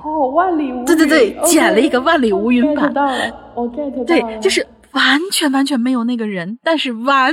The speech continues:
Speaker 2: 全不影响这个，这个剧，真的不影响。我是发现了，
Speaker 1: 我，
Speaker 2: 真的不影响。
Speaker 1: 我去搜搜看，我，我去搜搜看。
Speaker 2: 对，真的很，哇，好贴心啊。然后那个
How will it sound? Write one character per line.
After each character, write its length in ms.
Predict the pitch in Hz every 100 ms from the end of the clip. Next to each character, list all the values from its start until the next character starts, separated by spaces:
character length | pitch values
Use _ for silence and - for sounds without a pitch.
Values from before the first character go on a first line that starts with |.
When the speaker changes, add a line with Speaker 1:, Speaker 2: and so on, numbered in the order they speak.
| 466
Speaker 2:
全 300 | - 339 269
不 80 | 302
影 200 | 226 254
响 240 | 311 175 -
这 160 | 233
个， 160 | 208 - _ _
这 100 | 285
个 80 | 254
剧， 360 | 220 285 196 - _ _ _ _ _ -
真 160 | 285
的 80 | 269
不 140 | 190
影 200 | 180 165
响。 300 | 165 - 233 - _ _ _ _ _ _
我 100 | -
是 80 | 240
发 200 | 240 254
现 180 | 254 262
了， 160 | 185 - _
Speaker 1:
我， 140 | 196 185
Speaker 2:
真 180 | 269 269
的 80 | 220
不 140 | 233
影 220 | 233 233
响。 180 | - 190
Speaker 1:
我 40 |
去 40 | -
搜 0 |
搜 100 | 226
看， 180 | - - - -
我， 140 | 196 196
我 180 | 202
去 160 | 196 226
搜 100 | 208
搜 220 | 208 208
看。 200 | 202 196
Speaker 2:
对， 180 | 311 285
真 200 | 247 302
的 120 | 302
很， 640 | 277 240 226 226 226 226 226 247 277
哇， 100 | 294
好 240 | 254 247
贴 240 | 247 359
心 320 | 349 - 330 330
啊。 340 | 262 208 277 _ _ - - -
然 100 | 262
后 0 |
那 260 | 294 392 302
个 240 | 190 117